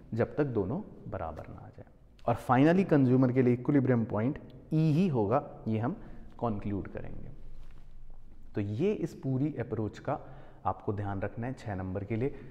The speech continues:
Definition, assumption, दोनों conditions, दोनों main points और diagram। Schedule इसमें कोई बनाने की ज़रूरत नहीं है। तो ये है जी आपका approach।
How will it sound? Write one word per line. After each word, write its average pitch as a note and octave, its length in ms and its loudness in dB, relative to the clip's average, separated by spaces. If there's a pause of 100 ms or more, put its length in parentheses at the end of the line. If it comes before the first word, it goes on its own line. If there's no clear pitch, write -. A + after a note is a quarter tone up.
(200)
Definition, A2 720 -2
assumption, G#2+ 680 0
दोनों A2 300 4
conditions, A2+ 600 0
दोनों A#2+ 360 4
main B2 260 4
points A#2 360 0
और C#3+ 220 6
diagram। D#2+ 520 -6 (280)
Schedule D3+ 340 4
इसमें A#2+ 260 0
कोई G2+ 120 0
बनाने G2 300 -4
की B3 200 -4 (100)
ज़रूरत E2 420 -6
नहीं D2+ 120 -10
है। - 100 -18
तो - 120 -6
ये C#3+ 200 6
है A#2 140 4
जी A2+ 140 2
आपका - 340 0 (920)
approach। - 520 0